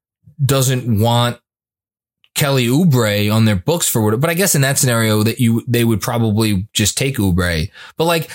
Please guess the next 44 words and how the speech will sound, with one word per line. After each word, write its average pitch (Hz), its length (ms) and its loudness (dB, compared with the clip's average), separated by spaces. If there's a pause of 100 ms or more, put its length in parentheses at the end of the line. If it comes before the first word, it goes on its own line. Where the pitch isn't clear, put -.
that's 196 280 -2
the 196 80 -2
type 170 220 0
of 143 120 0
thing 143 220 0
I'm 120 140 0
thinking 120 280 0
also, 135 520 0
which 101 220 0
is 113 140 2
where 113 540 0 (300)
there's 135 180 0
a 135 60 -2
team 147 360 0
that 143 100 2
needs 127 240 0
to - 140 -4
unload 127 640 2 (100)
a 117 40 0
s-, - 200 -4 (120)
contract 110 680 -2
to 120 60 0
take 139 400 -4
in 127 160 2
another 113 320 2
player 110 380 -2
via 104 300 -2
trade. 98 640 -2 (420)
And 123 160 2
the 120 60 2
team 139 540 2
doesn't, 127 400 0
the 127 80 0
team 156 220 0
that's 139 160 0
trading 170 420 0
the 139 40 0
player 123 300 0
that 113 260 -4
is 117 220 0
incoming 98 640 2 (260)
doesn't 135 340 0
want 117 280 0
the, 101 240 -4